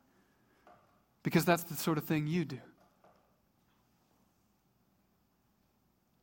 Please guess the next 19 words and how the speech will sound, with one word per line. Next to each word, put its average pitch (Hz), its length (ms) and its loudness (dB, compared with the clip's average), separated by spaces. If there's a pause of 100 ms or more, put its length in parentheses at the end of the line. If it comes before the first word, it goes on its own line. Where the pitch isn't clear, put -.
(920)
But 160 80 -2
it's 160 80 0
not 190 120 4
just 170 160 0
the 156 80 -2
sort 160 200 0
of 151 80 -2
thing 156 180 2
you 147 100 2
do 143 200 0
generally, 143 440 -2
it's - 140 -8
the 143 80 -10
sort 170 260 -2
of 165 80 -4
thing 165 260 -6
you 139 100 -6
do 165 220 -4
towards 165 360 -8